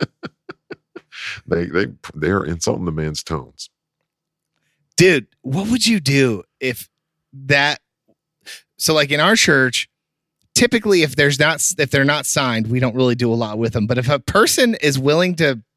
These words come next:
Speaker 2: have the stones to, like, put their name down, we would get those. I don't even know what I would do if I got that.
Speaker 1: I would, I'd laugh. I'd make a meme out of it, as you know. Um,
Speaker 2: Yeah.
Speaker 1: and yeah, that's a good question. I'm not sure if I would.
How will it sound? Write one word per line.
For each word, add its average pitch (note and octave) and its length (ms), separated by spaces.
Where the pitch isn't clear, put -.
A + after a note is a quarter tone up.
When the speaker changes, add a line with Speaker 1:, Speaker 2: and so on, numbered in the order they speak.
Speaker 2:
have D3+ 220
the D3 60
stones A#2+ 680
to, E3 100
like, B2 240
put F#3 140
their F3 140
name D3+ 240
down, F#3 380
we E3+ 200
would E3+ 180
get D#3+ 200
those. D#2+ 380
I E3 80
don't G#3+ 140
even G3+ 120
know E3 140
what D#3+ 100
I C#3+ 80
would C#3 120
do A2+ 300
if - 140
I B2+ 100
got A2+ 220
that. F2+ 180
Speaker 1:
I F2 120
would, F2+ 220
I'd D#2+ 220
laugh. C#2+ 420
I'd D2 140
make E2+ 180
a F#2+ 40
meme F2+ 500
out D#2 180
of D2 100
it, E2+ 100
as D#2 220
you F#2 80
know. D2+ 320
Um, E3 120
Speaker 2:
Yeah. G#3 180
Speaker 1:
and E2+ 440
yeah, G2 220
that's D#2+ 220
a E2 60
good E2 160
question. F2 380
I'm C#2+ 100
not F2+ 140
sure E2+ 180
if D#2 140
I D#2 80
would. C#2 240